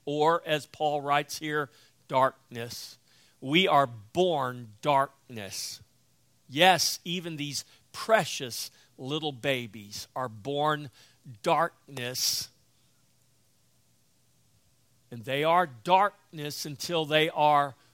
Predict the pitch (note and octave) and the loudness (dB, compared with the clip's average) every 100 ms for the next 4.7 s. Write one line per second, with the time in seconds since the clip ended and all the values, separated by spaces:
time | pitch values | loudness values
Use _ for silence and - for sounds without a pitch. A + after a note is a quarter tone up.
0 | _ B2+ G2+ D3+ D#3 C3+ B2+ B2+ C3+ - | _ -20 -10 -6 -4 -4 -6 -10 -16 -16
1 | C3 A2 G#2+ C#3 A2 F#2+ G#2 G#2+ _ _ | -16 -14 -10 -8 -8 -12 -18 -20 _ _
2 | _ _ _ _ _ _ _ _ _ - | _ _ _ _ _ _ _ _ _ -16
3 | A#2+ A2+ A#2 A#2 A2+ A2+ G#2 _ _ _ | -14 -8 -6 -6 -6 -10 -14 _ _ _
4 | A#2 A2+ G2+ G2 - - | -16 -12 -12 -14 -20 -20